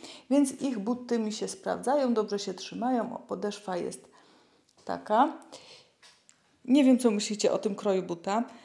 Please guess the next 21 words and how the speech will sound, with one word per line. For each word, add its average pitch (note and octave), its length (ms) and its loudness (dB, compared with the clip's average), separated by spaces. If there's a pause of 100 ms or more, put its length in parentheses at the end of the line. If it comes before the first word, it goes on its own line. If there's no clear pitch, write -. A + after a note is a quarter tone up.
(180)
Mnie A#3 240 8
generalnie A3+ 600 2
on G#3+ 80 -2
specjalnie G#3+ 600 0
nie G#3+ 140 2
przekonuje. A3+ 720 2 (400)
E, G#3 160 4
niezbyt A3+ 480 4
mi A3 120 4
się G3+ 380 0 (280)
podoba G#3 400 4
generalnie G3 720 2
ten F#3+ 280 -2
krój. F#3+ 420 0
Ja E3+ 80 0
już E3 160 -4
nie G#3+ 120 4
mówię G#3+ 280 2
o - 80 0
konkretnie F#3+ 640 -4
tych A3+ 420 -2